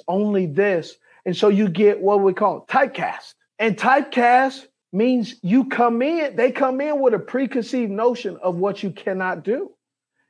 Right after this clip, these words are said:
And that's not good, right? When you say, "Hey, I wanna prove that I can play," and, and I'm using only myself as an example,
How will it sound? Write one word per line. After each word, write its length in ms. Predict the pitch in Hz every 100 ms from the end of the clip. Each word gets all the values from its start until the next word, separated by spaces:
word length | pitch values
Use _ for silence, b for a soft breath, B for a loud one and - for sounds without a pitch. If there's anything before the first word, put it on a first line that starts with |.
| _
And 120 | 233
that's 220 | 277 262
not 380 | 254 247 208 156
good, 340 | 135 202 262 - - _ _ _ _ _
right? 280 | - 220 240
When 240 | 202 240 233
you 160 | 247
say, 420 | 240 - 247 240 214
"Hey, 220 | 214 208
I 100 | 190
wanna 220 | 226 196
prove 500 | 143 220 220 208 180 _ _ _ _
that 100 | 202
I 140 | 202 196
can 180 | 185 156
play," 360 | - 277 240 175
and, 140 | 165 _
and 180 | 202 196
I'm 160 | 202
using 260 | 220 254 208
only 300 | 220 240 226
myself 460 | 208 175 220 220
as 180 | 202 170
an 80 | 170
example, 720 | 160 190 269 233 202 185 -